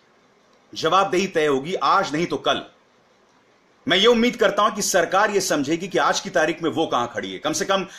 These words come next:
मुझे लगातार जो तमाम मैंने आपको सामने बयाना दिखाई हैं, चाहे खट-, खट्टर के खटारा मंत्री और उनके नेता हों, चाहे हमारी सूचना प्रसारण मंत्री हों, चाहे हमारे सांसद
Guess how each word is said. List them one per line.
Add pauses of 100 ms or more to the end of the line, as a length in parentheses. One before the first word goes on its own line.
(180)
मुझे
लगातार
जो
तमाम
मैंने
आपको
सामने
बयाना
दिखाई
हैं,
चाहे (440)
खट-,
खट्टर
के
खटारा
मंत्री
और
उनके
नेता
हों,
चाहे
हमारी
सूचना
प्रसारण
मंत्री
हों,
चाहे
हमारे
सांसद